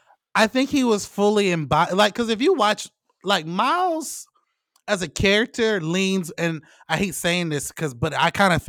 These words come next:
I kinda see it this way. Miles leans more black than he does Hispanic.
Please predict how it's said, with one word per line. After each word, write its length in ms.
I 100
kinda 220
see 220
it 60
this 160
way. 220
Miles 640
leans 600
more 440
black 520
than 140
he 100
does 320
Hispanic. 680